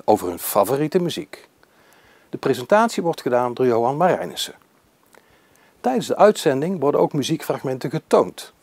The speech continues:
In deze uitzending zijn we te gast bij Patrick Akkermans. In onze vernieuwde rubriek Gezond en Wel gaat Lilian Lambrechts regelmatig op bezoek bij deskundigen uit de wereld van gezondheid en welzijn.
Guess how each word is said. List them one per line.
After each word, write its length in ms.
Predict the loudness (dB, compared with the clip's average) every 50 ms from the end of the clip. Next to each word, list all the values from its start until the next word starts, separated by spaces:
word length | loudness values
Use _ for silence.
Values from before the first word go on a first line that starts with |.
| _ _ _ _ _ _ _
In 180 | -14 -12 -6 0
deze 300 | 2 2 2 2 2 0
uitzending 640 | 0 0 0 0 0 -2 0 0 -2 -4 -6 -8 _ -8
zijn 220 | -4 -4 -4 -4
we 60 | -4
te 100 | -8 -8
gast 360 | -2 0 0 0 0 -2 -10
bij 240 | -12 -14 -16 -16 -20 _ _ _ _
Patrick 360 | -6 -6 -4 -2 -4 -2 0
Akkermans. 680 | -2 -2 -2 -4 -12 -12 -12 -14 -16 -16 -18 -18 -20 _ _ _ _ _ _ _ _ _ _ _ -20 -20 -20 -20 -14 _
In 140 | 0 2 2
onze 220 | 2 2 0 -4
vernieuwde 400 | -4 -2 2 4 4 4 4 4
rubriek 540 | 4 2 2 0 0 -4 -4 -4 -10 -18 -20
Gezond 420 | -18 -12 -8 -4 -2 -2 -2 -2 -2
en 120 | -2 2
Wel 360 | 4 6 6 6 6 2 0 _ _ _ _ -20 -20 -20 _
gaat 180 | 0 0 2 4
Lilian 380 | 4 4 4 6 6 4 4 4
Lambrechts 500 | 2 2 2 2 0 0 -2 -2 -4 -4
regelmatig 600 | -4 -4 -4 -4 -4 -2 -2 -2 -2 -4 -4 -6
op 100 | -6 -6
bezoek 420 | -6 -6 -6 -8 -8 -8 -14 -20 -18 -12
bij 140 | -10 -8
deskundigen 500 | -8 -6 -8 -6 -6 -4 -2 -2 -2 -2
uit 140 | -2 -6 -6
de 80 | -8 -6
wereld 360 | -6 -4 -4 -2 -4 -4 -4
van 160 | -4 -4 -4
gezondheid 720 | -4 -6 -6 -6 -6 -8 -6 -4 -2 -2 -2 -4 -8 -14 -10 -4
en 140 | -2 0 4
welzijn. 440 | 4 2 2 0 -6 -8 -10 -12